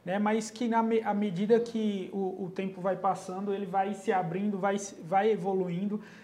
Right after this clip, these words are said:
né? E até puxando aqui, a, a nossa terça tá sendo livre e o setor espera que, que ele seja, e os agentes do setor de energia esperam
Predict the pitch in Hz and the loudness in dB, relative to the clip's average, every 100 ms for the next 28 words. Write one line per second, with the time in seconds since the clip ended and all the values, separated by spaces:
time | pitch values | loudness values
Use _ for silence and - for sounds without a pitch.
0 | - - 180 208 208 - - 175 185 180 | -18 -4 2 2 0 -12 -10 -2 0 0
1 | 190 190 202 202 208 190 190 175 - 196 | 2 2 2 0 0 2 0 0 -2 2
2 | 190 180 165 185 175 - - - 185 202 | 4 4 2 2 0 -4 -16 -8 4 4
3 | 202 208 - 214 214 220 214 190 - 202 | 4 0 4 4 4 2 2 2 0 0
4 | 196 202 190 208 214 226 247 - - - | 2 4 4 2 2 -2 -4 -8 -12 2
5 | 220 220 226 220 226 220 - 226 220 220 | 2 6 4 6 6 4 0 0 0 -2
6 | 226 - - - - 208 202 202 - 196 | -6 -8 -12 -14 -2 0 2 0 -2 0
7 | 196 208 214 208 190 160 240 247 180 214 | 2 4 4 6 4 4 0 0 0 0
8 | 214 185 196 185 - - - - - - | 2 0 0 -2 -4 -14 -18 -12 -12 -12
9 | 165 196 196 190 160 196 208 - 196 190 | -4 -2 0 0 0 -2 -2 -2 0 2
10 | 208 | 2